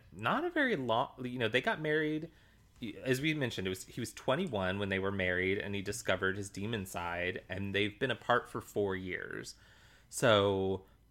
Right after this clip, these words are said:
he's twenty-five, twenty-six at the most, depending on, like, how long they stayed together after, um, after his demon side emerged. So, you know, his, it's kinda sad to hear about, you know, his life going to shit pretty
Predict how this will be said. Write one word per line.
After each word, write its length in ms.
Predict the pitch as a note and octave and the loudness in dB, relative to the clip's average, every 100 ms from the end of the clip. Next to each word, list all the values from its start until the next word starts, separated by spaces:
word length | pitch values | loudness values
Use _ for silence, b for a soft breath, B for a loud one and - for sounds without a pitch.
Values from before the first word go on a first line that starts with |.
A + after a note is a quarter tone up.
| - - - - - - - | -20 -20 -20 -20 -20 -20 -16
he's 300 | - C3+ B2+ | -2 -2 -2
twenty-five, 500 | - B2 B2+ A#2 A2 | 0 0 6 8 8
twenty-six 600 | - A2 A2 - G#2+ - A2 | 8 -2 -2 2 2 4 -2
at 140 | - | 0
the 60 | F#2+ | 0
most, 520 | F#2 F2 F2+ C3 - | 0 0 0 0 -2
depending 500 | A2+ A2 F#2+ F#2+ F#2 | -4 -4 -2 -2 -2
on, 320 | F2+ F2+ F2+ | -2 -4 -4
like, 200 | F2+ - | -6 -8
how 240 | - G2 | 0 2
long 300 | F#2+ F#2+ F#2+ | 4 2 0
they 100 | F#2+ | -2
stayed 340 | F#2 G2+ F#2+ F#2+ | -2 0 0 -2
together 720 | G2 G2 F2+ F#2+ F#2+ G2 - F2+ | -4 -2 0 2 4 4 2 0
after, 720 | F2+ - - F#2+ F#2+ F#2 - b b b b b - | 0 0 -2 -2 -2 -6 -10 b b b b b -2
um, 600 | G2 F2+ F2 E2+ E2+ D#2+ - - - | 2 2 0 -4 -10 -14 -18 -10 2
after 360 | G2+ - G#2 | 4 4 0
his 160 | G2 F#2 | 0 -2
demon 320 | G2+ G2 A2+ | -4 -4 -2
side 260 | B2 A#2+ C#3+ | 0 2 0
emerged. 680 | D3+ D#3+ F3+ F#3 - - b b b b | -4 -6 -6 -6 -10 -18 b b b b
So, 520 | - - B2 A2+ G#2+ G#2+ | -6 2 6 6 4 2
you 80 | A2+ | -2
know, 120 | G#2 | 0
his, 260 | E3+ G3+ - - - - - - - - - | 0 -2 -8 -20 -16 -10 -10 -12 -20 -18 -6
it's 160 | C#3 - | -6 0
kinda 260 | F3 E3+ | 2 2
sad 400 | - C3 G3 C3+ | 4 6 6 6
to 60 | G#2+ | 2
hear 220 | C3 A#2 | -2 -4
about, 260 | G#2+ D#2+ - | -4 -6 -6
you 100 | G#2+ | -4
know, 100 | G2 | -2
his 140 | F#2+ G2+ | -2 4
life 260 | G#2 B2+ | 4 4
going 180 | D3+ B2 | -2 -2
to 80 | F#2+ | -4
shit 440 | - C#3 - - | -2 -2 -2 -8
pretty 260 | - E3 | -10 -10